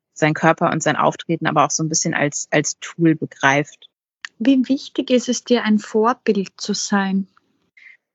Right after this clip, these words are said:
Speaker 1: Ich hab für mich so ein bisschen auch mit meinem YouTube-Kanal und wollte das aber auch ehrlich machen. Also mir hat total gefehlt, hat mir ein europäisches Netzwerk gefehlt an Tech-Gründerinnen. Ähm, also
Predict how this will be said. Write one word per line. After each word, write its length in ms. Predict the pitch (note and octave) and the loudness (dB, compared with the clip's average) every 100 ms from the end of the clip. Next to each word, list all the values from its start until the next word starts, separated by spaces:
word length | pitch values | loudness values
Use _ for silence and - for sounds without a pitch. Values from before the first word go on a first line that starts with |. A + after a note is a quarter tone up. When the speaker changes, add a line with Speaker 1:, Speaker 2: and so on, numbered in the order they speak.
| _ _ - | _ _ -4
Speaker 1:
Ich 180 | E3 | 0
hab 180 | F#3 F#3 _ _ _ | 2 0 _ _ _
für 180 | - F#3+ | -2 2
mich 320 | F#3 B3+ - | 4 2 0
so 80 | G#3 | -2
ein 80 | F#3+ | 0
bisschen 380 | G#3 - G3+ | 0 0 0
auch 140 | G3 F#3 | 2 0
mit 120 | E3+ | 0
meinem 160 | E3 E3 | 0 0
YouTube-Kanal 640 | A3+ A3+ F#3 F3 D#3+ D#3+ _ - | 0 -2 -4 0 2 0 _ -2
und 200 | F3 D#3+ | 0 2
wollte 260 | E3 G#3 | 2 2
das 160 | F#3 F3+ | -2 -2
aber 200 | E3 - | -2 2
auch 200 | F3+ - - | 0 -2 -4
ehrlich 400 | E3+ E3+ E3+ - | 0 2 0 -4
machen. 340 | D3 - D3+ | -6 -6 -8
Also 200 | D3+ E3 | -6 -4
mir 220 | E3+ F#3+ | -2 -2
hat 260 | G3 F#3 - | -2 -4 -6
total 480 | F3+ F3 F#3 F#3+ G3 | -10 -6 2 2 2
gefehlt, 680 | F#3+ - F#3+ F3+ F3+ F3 - - | -2 -6 0 2 2 0 -10 -4
hat 120 | E3+ | -2
mir 100 | E3+ | 0
ein 60 | D3+ | 0
europäisches 600 | D#3+ E3+ F#3 F#3 F3+ E3+ | 0 0 2 2 2 0
Netzwerk 400 | F3 - G#3 G#3+ | 0 0 -2 -2
gefehlt 320 | - G3+ E3 | -2 0 0
an 100 | E3+ | -2
Tech-Gründerinnen. 1000 | F#3+ F#3+ - G#3 G#3 G#3 G3+ A3 A#3+ A#3+ | -2 -4 -2 0 0 0 -2 0 0 0
Ähm, 380 | F3 E3+ E3 E3 | 2 2 2 0
also 220 | - E3 | -2 -2